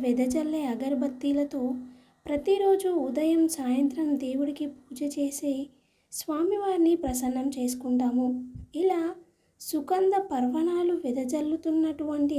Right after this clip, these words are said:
అగరబత్తి వెలిగించటం వల్ల స్వామివారి ఆశీస్సులు మనపై ఉంటాయని భావిస్తారు. అయితే ఈ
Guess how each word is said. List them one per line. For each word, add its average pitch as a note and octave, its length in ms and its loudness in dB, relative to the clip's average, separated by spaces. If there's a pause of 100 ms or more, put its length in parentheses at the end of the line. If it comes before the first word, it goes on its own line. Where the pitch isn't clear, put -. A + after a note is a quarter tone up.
(120)
అగరబత్తి C#4 640 -2
వెలిగించటం C#4 680 0 (100)
వల్ల C4+ 400 -2 (560)
స్వామివారి E4+ 800 2 (140)
ఆశీస్సులు D4+ 580 -4 (120)
మనపై B3 380 2 (180)
ఉంటాయని C#4 560 0 (100)
భావిస్తారు. A#3+ 640 -4 (640)
అయితే D4 320 -2 (1400)
ఈ E4+ 100 4